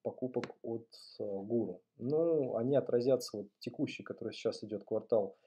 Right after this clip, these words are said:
э, только через какое-то время. Инсайдеры продавать вроде как бы, м, прекращают, поэтому Pinterest, мне кажется, интересным. И, ну, так он уже серьезно откорректировался. Если все-таки считать, э, то, что компания будет развиваться, э, то,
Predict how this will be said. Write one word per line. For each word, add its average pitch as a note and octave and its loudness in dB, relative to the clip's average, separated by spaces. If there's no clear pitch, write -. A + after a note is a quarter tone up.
э, G2+ -2
только G#2 -2
через G#2+ -6
какое-то A2 -2
время. C#3 0
Инсайдеры A2+ 2
продавать A2+ -2
вроде G#2 -8
как G#2 -8
бы, G#2 -14
м, G#2+ -20
прекращают, B2 0
поэтому A2+ -4
Pinterest, C#3 -4
мне G#2+ -8
кажется, - -10
интересным. G#2+ -8
И, A#2 -2
ну, D3+ -6
так D3+ -4
он B2+ -2
уже A#2 -4
серьезно A#2+ -2
откорректировался. A2+ -2
Если - -6
все-таки - -10
считать, - -4
э, G2 -6
то, A2 -8
что - -16
компания A2+ 2
будет G#2+ -4
развиваться, A#2 -2
э, G2 -12
то, B2+ 0